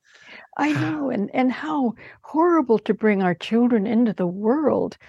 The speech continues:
Speaker 1: into with, with the, for them to experience emptiness. That's, that worldview of limited science has almost destroyed the planet.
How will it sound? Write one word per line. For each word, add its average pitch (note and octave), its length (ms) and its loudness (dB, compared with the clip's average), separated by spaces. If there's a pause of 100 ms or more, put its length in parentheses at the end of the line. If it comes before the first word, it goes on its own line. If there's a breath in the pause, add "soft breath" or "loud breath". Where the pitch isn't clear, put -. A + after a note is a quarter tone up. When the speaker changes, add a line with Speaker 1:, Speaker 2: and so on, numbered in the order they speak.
(420 loud breath)
Speaker 1:
into A3+ 300 2 (160)
with, A#3+ 280 0
with - 200 -4
the, A#3+ 160 -8 (1300)
for C#4+ 140 0
them C#4 180 2
to C4 140 2
experience D#4 720 -2
emptiness. C4+ 720 -2 (240 loud breath)
That's, - 420 -4 (640)
that C#4 320 -2
worldview B3 1080 -2 (480 soft breath)
of G3 260 0
limited A#3+ 520 0
science G#3+ 680 -2 (220 soft breath)
has G#3 220 -2 (100)
almost D4 420 0
destroyed G3 460 -2
the F#3+ 80 -10
planet. G#3+ 460 -2